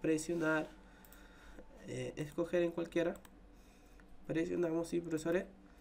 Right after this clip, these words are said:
Escogemos y vamos a presionar en la parte superior donde ya hemos venido trabajando el ojito, sí, profesores. Vamos a presionar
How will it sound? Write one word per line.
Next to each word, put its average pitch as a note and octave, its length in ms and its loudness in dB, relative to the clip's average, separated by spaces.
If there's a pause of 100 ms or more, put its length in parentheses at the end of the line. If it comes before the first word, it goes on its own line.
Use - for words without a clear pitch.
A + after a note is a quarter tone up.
(500)
Escogemos G3 800 0 (180)
y G3 220 4
vamos D#3+ 320 4
a D#3 140 -2
presionar E3 540 2
en D3+ 100 2
la D3 160 -2
parte C3+ 260 0
superior D3+ 560 0 (480)
donde C3 420 0
ya C3 100 0
hemos C3+ 220 0
venido C#3 300 0
trabajando C#3+ 800 -2 (120)
el D3 280 4
ojito, B2 480 -4
sí, B2+ 200 -6
profesores. B2 460 -4 (600)
Vamos B2 420 -2
a C#3+ 260 2 (1500)
presionar D3 680 4